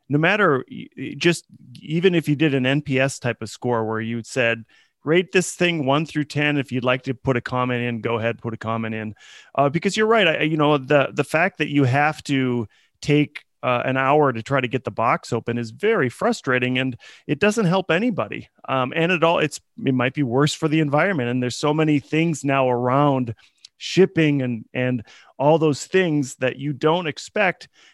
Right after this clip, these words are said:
And I think the point you're making there is every little piece of that, every person that's touching that product as it goes through, you have to be aware of what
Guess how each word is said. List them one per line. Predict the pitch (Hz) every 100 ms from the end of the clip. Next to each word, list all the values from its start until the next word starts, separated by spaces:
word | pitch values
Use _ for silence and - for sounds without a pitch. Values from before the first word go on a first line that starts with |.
| _
And | 151
I | 160
think | 156 196 185
the | 165
point | - 208 226
you're | 156
making | 147 190 - 151
there | 131 123
is | 123 123 -
every | 185 220
little | 175 156 139
piece | - 156 156
of | 190
that, | 190 196 190
every | 139 135 156
person | - 143 151 - 160
that's | 131 - -
touching | 135 135 151 139
that | 120 120
product | - 120 120 131 123
as | 117
it | 113
goes | 117 113 110
through, | - 113 110 117 160 202 _ _ _ _
you | 156 180
have | 160 185
to | -
be | 151
aware | 131 113 123 135 139
of | 113 101
what | 120